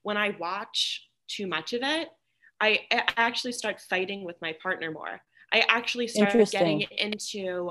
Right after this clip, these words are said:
Speaker 1: um,
Speaker 2: Mm.
Speaker 1: like, like a, "Why did you say that?" Like, I become, like, a little bit paranoid,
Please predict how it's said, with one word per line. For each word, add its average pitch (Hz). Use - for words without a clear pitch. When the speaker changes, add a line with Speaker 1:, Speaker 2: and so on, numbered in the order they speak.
Speaker 1:
um, 175
Speaker 2:
Mm. 160
Speaker 1:
like, 202
like 196
a, 185
"Why 185
did 175
you 214
say 240
that?" 262
Like, 175
I 185
become, 190
like, 190
a 180
little 180
bit 165
paranoid, 233